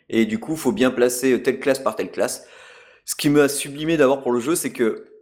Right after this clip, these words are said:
c'est son chara design qui fait très noir, dark. Mais, euh, parce que les personnages sont souvent, euh, des femmes. Bon,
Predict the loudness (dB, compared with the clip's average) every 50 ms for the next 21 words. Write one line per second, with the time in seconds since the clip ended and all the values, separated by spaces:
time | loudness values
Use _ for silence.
0 | _ -12 -8 -6 -2 0 0 0 2 4 4 4 4 2 0 0 0 0 0 0
1 | -8 -14 -18 _ _ _ _ _ -14 -10 -4 -2 -2 -2 -2 -4 -2 0 0 0
2 | 2 2 2 2 2 2 0 -4 -16 -20 _ _ _ _ _ _ _ _ _ _
3 | _ _ _ _ _ _ _ _ _ _ _ _ _ _ _ _ _ _ _ -14
4 | -4 2 4 4 4 4 -2 -14 -20 -20 _ _ _ _ _ _ _ _ _ _
5 | _ 0 2 4 4 6 6 6 6 6 6 6 6 4 4 2 0 -4 -10 -8
6 | -6 -4 -2 -2 -2 0 -2 -2 -2 -2 -4 -4 -6 -10 -12 -16 _ _ _ _
7 | _ _ _ _ _ _ -16 -12 -8 -8 -4 2 2 4 2 2 -2 -8 -16 -16
8 | -8 -6 -4 -2 0 0 0 0 2 2 2 4 2 0 -6 -10 -16 -20 _ _
9 | _ -12 -10 -8 -8 -8 -10 -12 -14